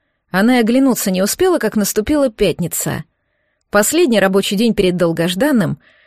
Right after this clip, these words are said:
тысячу раз переносимым отпуском. Но даже сейчас Света не была уверена, что улетит. Сможет ли,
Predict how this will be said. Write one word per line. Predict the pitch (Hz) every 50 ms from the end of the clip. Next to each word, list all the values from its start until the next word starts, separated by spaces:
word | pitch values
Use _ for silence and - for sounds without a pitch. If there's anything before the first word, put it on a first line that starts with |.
| _ _ _ _
тысячу | - 320 302 - 285 226 - 240
раз | 247 277 285 -
переносимым | - - 226 226 220 214 208 - - - 226 220 214 202 _ -
отпуском. | 196 196 - _ 165 156 - - - 139 123 131 - _ _ _ _ _ _ _ _ _ _ -
Но | 190 202
даже | 233 254 233 254
сейчас | 240 - 233 - - 302 285 -
Света | - - 262 302 320 - 254
не | 233
была | 220 202 208 214 214
уверена, | 208 202 196 226 277 269 254 240 226 220 208 - -
что | - - _ 233 226
улетит. | 226 220 233 220 - - 156 - - - _ _ _ _ _ _ _ _ _ _ _ _
Сможет | - - - 233 269 330 302 233 180 -
ли, | 156 143 - _